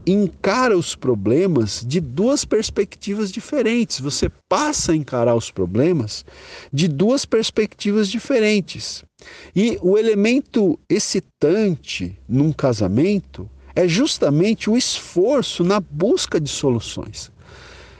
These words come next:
Meus queridos, é, a vida, muitas vezes eu, eu tenho pensado isso, né? Que a vida é uma busca constante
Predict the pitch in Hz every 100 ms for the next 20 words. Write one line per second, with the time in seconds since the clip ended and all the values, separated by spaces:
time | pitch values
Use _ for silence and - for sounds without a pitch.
0 | - 165 202 - 214 226 151 - - -
1 | 143 143 135 123 - - 185 147 135 226
2 | 302 196 147 - _ _ _ _ _ -
3 | 175 226 180 139 170 190 185 151 - _
4 | 131 127 147 147 120 - _ _ _ -
5 | 127 107 - 147 143 135 113 131 143 160
6 | 190 185 160 220 294 247 294 - _ _
7 | _ _ _ _ 185 214 285 - _ _
8 | 196 240 226 170 196 233 - 247 - 269
9 | 294 - - 196 220 - 285